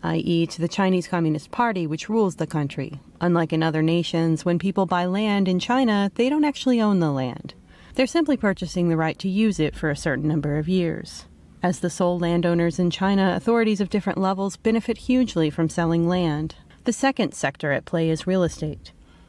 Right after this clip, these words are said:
But property sales have been slowing down in recent years, as heavily indebted real estate companies scramble to restore their financial health.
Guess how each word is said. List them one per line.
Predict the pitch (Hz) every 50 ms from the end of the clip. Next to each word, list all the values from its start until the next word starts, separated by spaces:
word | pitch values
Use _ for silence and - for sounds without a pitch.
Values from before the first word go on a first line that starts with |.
| - -
But | - - -
property | - 185 175 170 185 175 175
sales | - - 185 175 170 170 -
have | 180 165
been | 175 175
slowing | 170 - 196 180 175 170 175
down | 160 185 185 190 196 185
in | 180 170
recent | 170 175 165 - 214 - -
years, | 185 185 185 170 156 120 151 - - - - - -
as | 180 170 170 156 -
heavily | - 196 185 185 190 185 175
indebted | 175 175 160 185 185 175 175 156
real | 190 196 196 196
estate | - - 196 180 -
companies | - - 226 220 208 220 208 214 202 -
scramble | - - - 214 220 226 208 185 160 160
to | - 165
restore | 160 151 - - - 233 220 180 160
their | 143 147 147
financial | - 147 143 139 143 143 139 - - 139
health. | - - 165 156 139 123 131 - -